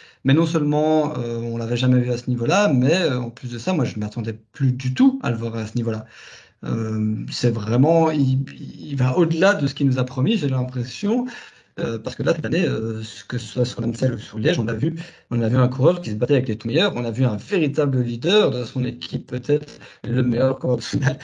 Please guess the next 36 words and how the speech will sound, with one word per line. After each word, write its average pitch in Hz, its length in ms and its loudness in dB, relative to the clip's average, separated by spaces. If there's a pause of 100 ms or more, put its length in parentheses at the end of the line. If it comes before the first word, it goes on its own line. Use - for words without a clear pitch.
(100)
et 135 60 -4
c'est 123 180 -2
peu 123 200 0
dire, 139 280 0 (280)
euh, 113 360 -4
de 117 140 -4
cette - 160 -6
campagne 110 560 0
de 110 100 0
classique - 520 -6 (180)
de 131 80 0
ce 120 80 0
printemps. 170 680 0
Donc, 120 360 -6
euh, - 300 -2 (100)
voilà, - 140 -2
moi, 127 100 2
j'ai, 131 380 0
j'ai, 131 180 -4
j'ai 123 140 -4
beaucoup 202 320 0
apprécié, 160 640 -2
euh, 117 260 -4 (560)
peut-être 123 220 -6
pas 127 100 0
son 127 160 -4
style 127 320 0
de, 120 400 -4 (600)
son 123 200 -4
esthétisme 131 480 2
sur 131 180 0
un 127 60 4
vélo, 139 220 2
mais 135 80 2
j'ai 131 100 0
beaucoup 143 300 2